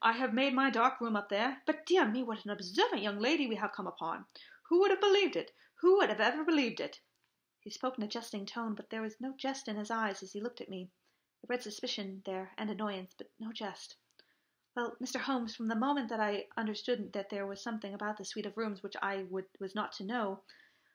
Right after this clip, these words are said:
I was all in, I was all on fire to go over them. It was not mere curiosity, though I have my fair share of that. It was more of a feeling of duty,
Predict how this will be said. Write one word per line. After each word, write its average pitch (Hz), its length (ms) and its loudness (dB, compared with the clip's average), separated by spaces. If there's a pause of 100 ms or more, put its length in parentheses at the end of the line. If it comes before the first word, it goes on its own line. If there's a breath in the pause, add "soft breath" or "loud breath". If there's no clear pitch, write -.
(140 soft breath)
I 262 60 2
was 214 140 4
all 240 180 8
in, 202 180 -2 (480)
I 254 100 4
was 208 160 0
all 240 260 2
on 254 200 0
fire 226 260 4
to 202 120 -8
go 202 180 0
over 214 160 -4
them. 190 240 -8 (720)
It - 20 -6
was 254 120 0
not 330 160 4
mere 269 120 2
curiosity, 240 680 2
though 214 200 0
I 208 60 2
have 226 260 0
my 220 180 -2
fair 220 340 0
share 220 260 0
of 190 80 -4
that. 220 300 0
It - 800 -20
was 247 100 -4
more 277 140 4
of 277 80 2
a 277 60 0
feeling 269 280 -2
of 214 100 -4
duty, 220 420 0